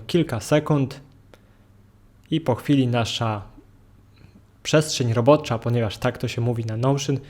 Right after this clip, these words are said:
będzie już zaraz gotowa. Aktualnie korzystam z przeglądarki, w innym materiale zajmiemy się, e, aplikacją na komputer. Tutaj musimy wyrazić zgodę, dla kogo planujesz użytkowanie Notion,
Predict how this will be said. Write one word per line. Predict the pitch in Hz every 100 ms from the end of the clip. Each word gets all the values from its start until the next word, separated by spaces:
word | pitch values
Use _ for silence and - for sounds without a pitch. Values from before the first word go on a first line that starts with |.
| - - -
będzie | 180 170 139
już | 120 104
zaraz | 117 117 120
gotowa. | 127 - 113 - - - - - - - - - - - - - - -
Aktualnie | 190 - 175 170 156
korzystam | 143 139 - 113 110
z | -
przeglądarki, | 180 170 160 151 151 151 151 135 139 - -
w | - -
innym | 165 147 131
materiale | 123 127 131 135 127
zajmiemy | 110 104 113 120
się, | - 120 110 123 -
e, | 123 117 - -
aplikacją | - 180 - 120 - 120
na | 175 220
komputer. | - 107 98 110 - - - - - - - - - - - - - - - - - -
Tutaj | - 156
musimy | 139 117 120
wyrazić | 110 117 104 104 -
zgodę, | 139 196 170 156 143 123 - - - -
dla | 175 160
kogo | 165 139
planujesz | 123 127 120 113 -
użytkowanie | 123 120 - 120 113 110 104 -
Notion, | 156 175 170 139 123